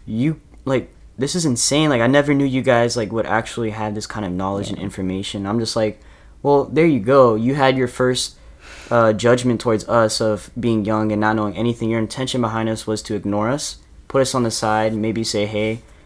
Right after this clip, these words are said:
Speaker 1: but in reality, you didn't trust us because our age and, okay, understandable, but it was just that first judgment thing, and then they talked to us, and it's like, you said something like, uh, people go to, like, four years in college to study the first two years of, like,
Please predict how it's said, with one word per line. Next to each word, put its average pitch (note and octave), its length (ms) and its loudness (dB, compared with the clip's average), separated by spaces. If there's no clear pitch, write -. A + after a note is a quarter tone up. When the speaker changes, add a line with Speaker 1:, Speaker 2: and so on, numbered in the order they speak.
Speaker 1:
but A#2 340 2
in A#2+ 160 0
reality, A#2+ 480 4
you A2 160 -2
didn't A2+ 160 -2
trust - 300 -6
us - 340 -10
because A#2 300 -4
our A2 160 0
age A2+ 320 0
and, A2 300 -2
okay, B2+ 260 -2
understandable, G#2+ 920 -2
but A#2+ 340 4
it A#2+ 80 0
was A#2+ 100 0
just B2 140 -2
that G#2 200 -2
first A#2 260 0
judgment A2 380 0
thing, A2 160 -2
and A2 80 -2
then G#2+ 60 -2
they G2+ 100 -6
talked G#2 300 -6
to A2+ 100 -4
us, A2 220 -4
and A2 140 -8
it's G#2+ 160 -8
like, G#2+ 240 -4
you B2 100 -8
said B2+ 240 -2
something G#2+ 420 -4
like, G2 260 -8
uh, F#2 220 -6
people C#3+ 220 -2
go C3 140 4
to, B2 100 4
like, G#2+ 180 2
four A#2+ 200 0
years A2+ 260 0
in A2 80 -4
college G#2 420 -2
to - 120 -10
study G#2+ 380 0
the G2+ 100 -4
first - 280 -4
two A#2 80 -6
years G#2+ 220 -4
of, G2+ 80 -8
like, F#2+ 160 -6